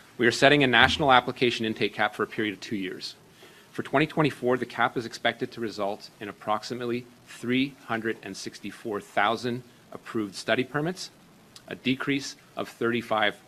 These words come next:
percent from twenty twenty-three. In the spirit of fairness, we are also allocating the cap space by province based on population,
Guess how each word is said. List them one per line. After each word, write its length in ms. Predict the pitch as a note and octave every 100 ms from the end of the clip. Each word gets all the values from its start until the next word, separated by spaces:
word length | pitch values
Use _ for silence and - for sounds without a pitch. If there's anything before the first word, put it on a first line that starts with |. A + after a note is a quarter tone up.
| -
percent 400 | G#2+ - G2 - - - -
from 340 | - A2 G2 - -
twenty 400 | - G#2+ G2 F#2 -
twenty-three. 600 | - F#2+ F#2 - F#2+ F2 - - - - - - - - - - - -
In 100 | G#2+
the 80 |
spirit 400 | - - C3 B2+ - -
of 120 | A2
fairness, 680 | - D#3+ E3 C3 A#2+ - - - - - - -
we 100 | A#2+
are 80 | A#2
also 560 | B2 C#3+ D#3+ F3+ E3+ -
allocating 640 | A#2 A2+ - A2+ G#2+ G#2 -
the 60 |
cap 260 | - A2 G#2+
space 360 | - G#2 G#2 -
by 280 | - G#2
province 600 | A#2+ - A#2 G#2 G2+ - - - - - - -
based 280 | A#2 C3
on 100 | D3
population, 760 | - A#2 - G#2 G2 F#2+ F2+ A#2+